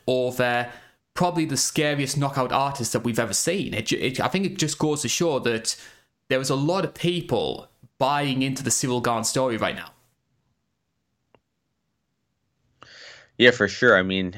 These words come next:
Speaker 2: uh, a lot of people will probably be surprised to see that he's the underdog, and Gane has gotten a lot of action the past few weeks. At one point, this line, uh, was a pick 'em. They were at fifty fifty pretty much. And, um,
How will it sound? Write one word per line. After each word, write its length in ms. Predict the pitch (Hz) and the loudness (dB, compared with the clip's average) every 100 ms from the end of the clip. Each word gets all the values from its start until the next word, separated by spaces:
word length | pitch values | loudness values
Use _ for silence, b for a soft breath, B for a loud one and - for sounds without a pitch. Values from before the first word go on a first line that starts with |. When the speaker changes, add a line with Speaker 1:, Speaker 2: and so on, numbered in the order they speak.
| 104 | -8
Speaker 2:
uh, 460 | - 82 82 80 - | 0 2 4 2 0
a 80 | 80 | 0
lot 200 | 85 95 | 2 2
of 60 | 95 | 0
people 220 | 95 98 | -6 -6
will 100 | 95 | -4
probably 320 | 92 92 95 | -2 -2 -4
be 240 | 85 90 85 | -8 -8 -8
surprised 580 | - - 82 87 87 90 | -8 -2 2 4 2 -4
to 60 | |
see 220 | 90 95 | -6 -4
that 100 | 90 | -4
he's 220 | 92 92 87 | -4 -4 -2
the 140 | 90 | 0
underdog, 560 | 87 90 90 90 90 92 | 2 4 6 6 6 2
and 200 | 82 87 | -4 2
Gane 300 | 95 123 117 | 4 4 0
has 140 | 90 | 0
gotten 200 | 101 90 | 2 2
a 80 | 82 | -2
lot 400 | 82 90 98 87 | -2 -2 0 0
of 140 | 82 | -2
action 480 | 78 90 - - 82 | 0 0 -2 -8 -8
the 80 | 76 | -8
past 560 | - 87 82 - - B B B _ | 0 2 2 -2 -14 B B B _
few 240 | - 101 | -6 -4
weeks. 380 | 85 95 95 - | -2 -2 -2 2
At 180 | 90 95 | 2 4
one 160 | 104 | 0
point, 280 | 98 101 95 | -2 -4 -2
this 220 | 92 - | -4 -4
line, 460 | 92 90 92 92 90 B B | -2 2 2 0 -6 B B
uh, 160 | 85 80 | -2 0
was 500 | 78 90 92 92 87 - | 4 8 8 8 4 0
a 80 | - | -2
pick 280 | - 110 110 | -2 -2 0
'em. 180 | 101 | 0
They 100 | 92 | 0
were 280 | 87 90 95 | -2 0 4
at 140 | 90 - | 4 2
fifty 340 | - 95 90 | -2 -2 -4
fifty 300 | - 98 98 | -4 -4 -4
pretty 220 | - 101 | -4 -2
much. 360 | 98 98 98 - B B B B B B _ _ - - _ - | 2 2 2 -4 B B B B B B _ _ -20 -20 _ -2
And, 360 | - 110 101 98 | 4 6 6 6
um, 380 | 95 92 87 | 4 4 0